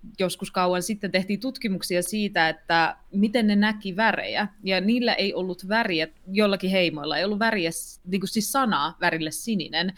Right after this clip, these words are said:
mut niillä oli lukemattomia sanoja värille vihreä, koska ne näki tosi paljon vihreätä siellä, mut ei varsinaisesti sinistä missään.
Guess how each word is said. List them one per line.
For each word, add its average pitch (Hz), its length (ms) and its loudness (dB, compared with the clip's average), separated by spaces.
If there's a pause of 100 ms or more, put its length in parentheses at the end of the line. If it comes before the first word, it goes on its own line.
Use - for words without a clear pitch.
(240)
mut 196 100 2
niillä 196 200 6
oli 196 120 2
lukemattomia 160 760 -2
sanoja 151 420 -4
värille 165 320 -2
vihreä, 202 420 -6
koska - 240 -10
ne 170 60 -4
näki 165 200 -8
tosi 214 180 -6
paljon 214 180 -4
vihreätä 165 440 -4
siellä, 156 220 -4
mut 160 160 -10
ei 160 140 -4
varsinaisesti 170 440 -6
sinistä 156 520 -10
missään. 160 580 -4